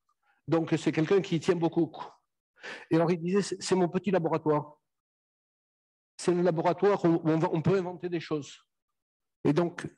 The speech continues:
n'oubliez jamais ça quand on parle au futur. Hein, vous n'êtes pas là pour financer des projets en milieu rural, vous êtes là pour faire de la transformation en milieu rural,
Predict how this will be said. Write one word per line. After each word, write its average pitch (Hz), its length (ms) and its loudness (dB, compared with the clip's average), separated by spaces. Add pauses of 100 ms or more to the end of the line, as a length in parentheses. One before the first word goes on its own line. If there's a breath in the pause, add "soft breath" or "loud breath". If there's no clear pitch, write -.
(240)
n'oubliez 160 380 4
jamais 170 240 -2
ça 160 180 -2
quand 151 120 0
on 131 60 0
parle 135 200 0
au 123 40 0
futur. 175 520 0 (400 soft breath)
Hein, 151 160 2 (320 loud breath)
vous 143 180 4
n'êtes 170 260 4
pas 156 200 2
là 165 180 2
pour - 240 -14
financer 156 480 2
des 131 140 0
projets 143 320 2
en 131 60 4
milieu 135 240 2
rural, 175 380 0 (380 loud breath)
vous 147 180 0
êtes 160 180 0
là 175 160 2
pour 160 160 -2
faire 165 120 0
de 143 80 -4
la 139 80 2
transformation 151 720 0
en 151 80 4
milieu 151 200 4
rural, 139 360 0